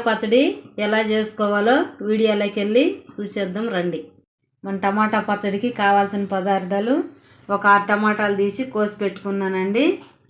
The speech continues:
పచ్చిమిరపకాయలు, ఒక ముప్పై పచ్చిమిరపకాయలు ఉంటాయి, మీ కారాన్ని బట్టి తీసుకోవాలి. చింతపండు, కొంచెం చింతపండు, జీలకర్ర ఒక టీ స్పూన్, ఉల్లిగడ్డలు,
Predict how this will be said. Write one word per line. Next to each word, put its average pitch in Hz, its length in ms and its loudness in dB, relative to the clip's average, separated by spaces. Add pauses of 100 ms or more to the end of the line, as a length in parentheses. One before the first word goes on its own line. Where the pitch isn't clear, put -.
(640)
పచ్చిమిరపకాయలు, 202 760 -2 (140)
ఒక 190 160 -6
ముప్పై 190 340 -8
పచ్చిమిరపకాయలు 185 680 -6
ఉంటాయి, 196 280 -2 (120)
మీ - 80 2 (100)
కారాన్ని 202 400 4
బట్టి 202 260 -2
తీసుకోవాలి. 196 680 -2 (760)
చింతపండు, 214 560 0 (380)
కొంచెం 190 320 -6
చింతపండు, 196 500 -4 (1120)
జీలకర్ర 208 380 0
ఒక 185 160 -8
టీ 202 80 2 (100)
స్పూన్, 285 320 0 (1200)
ఉల్లిగడ్డలు, 202 560 0